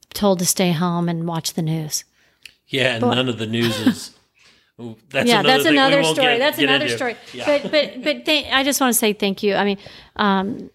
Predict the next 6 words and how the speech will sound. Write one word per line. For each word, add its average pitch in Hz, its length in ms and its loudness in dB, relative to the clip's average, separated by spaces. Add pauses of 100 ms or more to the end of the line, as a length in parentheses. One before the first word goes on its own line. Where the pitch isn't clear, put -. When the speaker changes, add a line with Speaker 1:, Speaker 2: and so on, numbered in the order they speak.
(120)
Speaker 1:
you 208 280 0
and 202 280 0 (100)
Shelley 196 540 2
have 175 260 -4
been, 185 200 -2
like, 170 360 -6